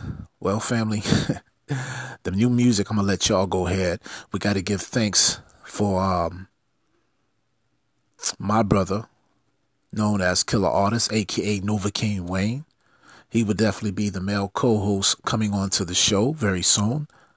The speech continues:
Uh, of course, D N A Veasley is always gonna be,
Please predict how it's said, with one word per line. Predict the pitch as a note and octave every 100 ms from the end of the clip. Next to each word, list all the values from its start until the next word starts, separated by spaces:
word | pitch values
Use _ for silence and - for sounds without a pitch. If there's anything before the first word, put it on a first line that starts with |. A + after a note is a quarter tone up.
| _ _ _ _ - -
Uh, | G2 G2 F#2 F#2 -
of | -
course, | - C3+ A2+
D | - A2 G#2
N | G2+
A | G2
Veasley | F#2+ A2 G2+ G2+
is | F2
always | G2+ A2+ G#2+
gonna | - G2
be, | F#2 G2+ F#2 F#2+